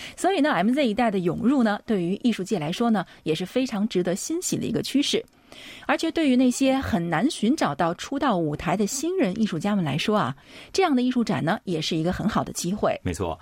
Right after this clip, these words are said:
Speaker 2: 同时呢，年轻人、年轻艺术家喜爱的亚艺术的成长呢，也是给艺术界带来了新鲜的冲击啊，扩大了艺术的范畴。那这样一来，艺术也会变得更年轻、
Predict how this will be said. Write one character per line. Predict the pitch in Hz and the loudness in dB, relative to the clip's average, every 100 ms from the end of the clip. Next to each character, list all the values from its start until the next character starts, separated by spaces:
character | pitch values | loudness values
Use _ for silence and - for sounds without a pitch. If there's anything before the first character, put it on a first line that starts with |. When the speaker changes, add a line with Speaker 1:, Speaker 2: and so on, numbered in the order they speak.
| - - - | -14 -20 -10
Speaker 2:
同 | - 135 | -2 0
时 | 165 | 2
呢， | 165 | 2
年 | 151 135 | 2 2
轻 | 147 | 2
人、 | 160 120 117 123 | 2 2 2 0
年 | 113 117 | -2 0
轻 | 147 143 | 0 2
艺 | 139 | 0
术 | 101 | 0
家 | 98 113 117 | 0 0 -2
喜 | - | -2
爱 | 92 90 | -2 -2
的 | 85 82 - | -2 -2 -2
亚 | 156 208 120 | -2 -2 -2
艺 | 104 104 | -4 -6
术 | 98 | -4
的 | 87 | -4
成 | 82 - | -4 -4
长 | 117 62 | -4 -6
呢， | 64 78 | -8 -8
也 | 71 | -6
是 | - | -6
给 | - 69 | -6 -4
艺 | 95 | -4
术 | 95 | -4
界 | 85 85 | -4 -6
带 | - 80 | -6 -6
来 | 73 | -4
了 | 78 67 - _ - | -4 -6 -10 _ -16
新 | - 139 | 0 2
鲜 | 139 110 | 2 0
的 | 85 | -6
冲 | 98 | -8
击 | 92 98 | -4 -2
啊， | 92 - - - - | -4 -6 -20 -20 -6
扩 | 135 | 0
大 | 117 98 | 0 -2
了 | 87 | -4
艺 | 117 | -8
术 | 107 | -8
的 | 113 | -8
范 | - 123 | -2 -4
畴。 | 78 67 58 _ _ - - | -4 -14 -18 _ _ -18 -10
那 | |
这 | 190 | -2
样 | 247 175 | 0 0
一 | 107 | -2
来， | 67 65 - - | -4 -10 -14 -2
艺 | 151 | 0
术 | 123 - 82 | 0 -2 -10
也 | - 80 | -8 -4
会 | 87 | 0
变 | 82 87 | 0 0
得 | 73 67 | -4 -6
更 | 69 - 110 | -4 -2 -2
年 | 87 | -2
轻、 | 101 151 147 | -2 -2 -2